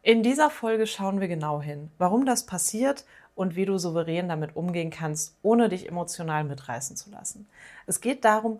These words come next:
klare Grenzen zu setzen, ohne dabei kalt zu werden und gleichzeitig empathisch zu bleiben. Aber eben nicht zum emotionalen Müllkippenplatz für andere zu werden.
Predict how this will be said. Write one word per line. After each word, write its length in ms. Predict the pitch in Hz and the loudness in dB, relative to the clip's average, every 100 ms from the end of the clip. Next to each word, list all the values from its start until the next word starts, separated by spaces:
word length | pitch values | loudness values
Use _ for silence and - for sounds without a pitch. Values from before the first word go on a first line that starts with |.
| _ | _
klare 420 | - 180 196 226 | -8 0 2 0
Grenzen 420 | 220 180 190 - | 2 0 0 -4
zu 140 | 156 151 | -8 -8
setzen, 480 | 147 143 - 185 190 _ _ | -8 -6 -6 -6 -10 _ _
ohne 280 | 214 247 | 6 8
dabei 260 | 220 190 175 | 6 4 2
kalt 320 | - 165 160 | -2 -2 -2
zu 220 | 156 151 | -2 -6
werden 340 | 135 135 - - | -10 -12 -14 -14
und 160 | - 170 | -10 -2
gleichzeitig 800 | 175 202 240 - 226 226 220 - | 4 4 4 -4 -4 -2 -8 -10
empathisch 540 | - 208 196 165 147 - | -8 -6 -4 -4 -6 -10
zu 160 | 135 | -14
bleiben. 360 | - - 160 185 _ _ _ _ | -12 -14 -14 -20 _ _ _ _
Aber 400 | - 190 254 285 294 _ _ | 2 6 6 6 0 _ _
eben 220 | 180 185 | -4 -2
nicht 260 | 180 208 - | -2 -4 -6
zum 160 | - 165 | -10 -6
emotionalen 800 | 180 190 190 175 151 143 151 147 | -4 -4 -4 -8 -6 -4 -4 0
Müllkippenplatz 880 | 147 160 170 160 147 147 135 - - | 0 0 -6 -10 -8 -10 -8 -10 -10
für 280 | - 170 175 | -8 -2 0
andere 340 | 156 160 151 | 0 0 -2
zu 180 | - - | -6 -8
werden. 340 | - 87 - | -10 -10 -12